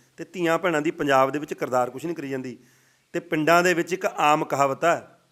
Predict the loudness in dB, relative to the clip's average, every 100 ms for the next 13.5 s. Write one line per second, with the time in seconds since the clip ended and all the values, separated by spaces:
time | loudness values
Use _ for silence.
0 | _ _ _ _ -6 -4 -4 -4 -6 -6
1 | -4 -6 -4 0 0 2 -2 0 -2 -2
2 | -6 -8 -8 -16 -18 _ _ -16 -12 -4
3 | 0 0 0 0 0 -2 0 0 0 -2
4 | -2 -4 -6 _ _ _ _ -6 -4 -2
5 | -2 -4 -10 -14 -16 -20 _ _ -20 -2
6 | 0 2 4 4 4 0 -2 -4 -2 -2
7 | -2 -6 -8 -10 -6 -6 -8 -4 -2 -2
8 | -4 -4 -6 -8 _ _ _ _ -4 -4
9 | -4 -8 -8 -10 -10 -14 -16 -20 _ _
10 | -4 -2 0 -2 -2 2 2 2 -4 -20
11 | _ _ -6 -2 0 0 0 0 -2 -2
12 | -4 -4 -6 -8 -6 -4 -2 -2 -4 -6
13 | -8 -10 -14 -14 -16